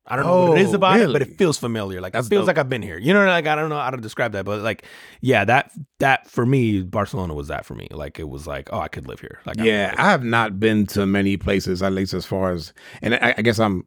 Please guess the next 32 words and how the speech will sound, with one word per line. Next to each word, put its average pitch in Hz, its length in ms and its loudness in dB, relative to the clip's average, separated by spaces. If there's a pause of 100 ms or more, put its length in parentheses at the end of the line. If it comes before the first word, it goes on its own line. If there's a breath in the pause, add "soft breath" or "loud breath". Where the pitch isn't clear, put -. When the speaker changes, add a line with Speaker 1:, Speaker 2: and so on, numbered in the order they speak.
(120)
Speaker 2:
comparing 107 400 2
myself 95 400 0
to 92 140 -4
people 95 300 0
that 92 100 -2
I 87 80 -6
know, 92 460 0 (140 soft breath)
Speaker 1:
Hmm. 196 200 -4
Speaker 2:
um, 87 480 -6
like 101 240 0
yourself, 104 420 2
and 98 120 0
I, 98 80 2
and, 98 180 -2
you 113 60 2
know, 95 260 0
like, 90 240 -4
we've 101 400 0
worked 95 380 0
with 92 240 -2
people 92 400 -4
that 90 200 -2
have 87 280 -4 (120)
Speaker 1:
Okay. 110 140 -2
Speaker 2:
traveled 104 460 2
the 98 100 2
world. 98 480 2
Like, 90 300 -6 (340 loud breath)
like, 110 240 -2
I, 127 160 2
I 127 60 2
think 135 180 0